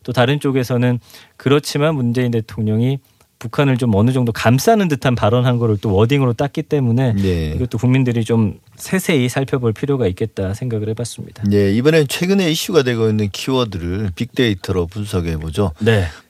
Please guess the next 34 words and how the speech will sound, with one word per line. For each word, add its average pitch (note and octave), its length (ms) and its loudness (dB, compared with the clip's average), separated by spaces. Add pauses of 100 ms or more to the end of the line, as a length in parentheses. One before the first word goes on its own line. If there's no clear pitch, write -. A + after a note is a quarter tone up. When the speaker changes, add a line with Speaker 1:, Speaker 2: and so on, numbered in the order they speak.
(100)
Speaker 2:
여름 D#3 340 4
휴가가 G#2+ 520 0
오 F#2 200 0
위였잖아요. G2+ 840 -2
Speaker 1:
맞습니다. G#2+ 440 2
Speaker 2:
여기 B2+ 560 2 (340)
분석해 D3 300 0
보면 A#2+ 160 0
어떤 A#2 380 -2
Speaker 1:
이거는 D#3+ 280 2
Speaker 2:
결과가 F#3+ 320 0
Speaker 1:
좀 G2+ 100 0
Speaker 2:
나오나요? F#2+ 280 -4 (100)
Speaker 1:
작년하고 F3 720 0
제가 A2+ 200 0
비교 D3 340 -2
분석을 C#3 400 0
해봤어요. G#2+ 760 -2
보통 C#3+ 340 0
이제 B2 200 2
일월부터 E3 580 0
유월, G#2 400 2 (300)
가장 G3+ 360 0
많이 A#3 220 2
여름 D3 260 2
휴가가 D#3+ 440 0
이제 A2+ 120 0
언급되는 C#3+ 520 0
건 C3 100 -2
보통 A#2 300 -2
이제 G#2+ 120 0
칠월하고 G#3 540 2
팔월이긴 F3 560 -2
한데 D#3 400 0